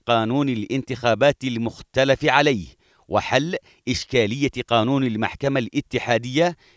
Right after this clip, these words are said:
إضافة إلى تخصيص موازنة مالية لمفوضية الانتخابات، مطالبين بإشراف أممي مباشر على إجراء الانتخابات منعا لعمليات التلاعب والتزوير.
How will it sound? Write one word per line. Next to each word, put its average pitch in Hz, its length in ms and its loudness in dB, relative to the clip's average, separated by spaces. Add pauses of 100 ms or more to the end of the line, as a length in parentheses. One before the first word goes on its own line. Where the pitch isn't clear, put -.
(120)
إضافة 135 720 0
إلى 127 180 0
تخصيص 135 600 -6
موازنة 120 680 0 (100)
مالية 120 680 -2
لمفوضية 120 1160 0
الانتخابات، 131 880 -2 (440)
مطالبين 113 800 0 (280)
بإشراف 123 840 -2 (140)
أممي 117 540 -2
مباشر 147 520 2
على 98 200 -2
إجراء 101 360 -4
الانتخابات 110 720 -2
منعا 120 520 0
لعمليات 107 1000 0
التلاعب 92 840 -2
والتزوير. 117 840 -6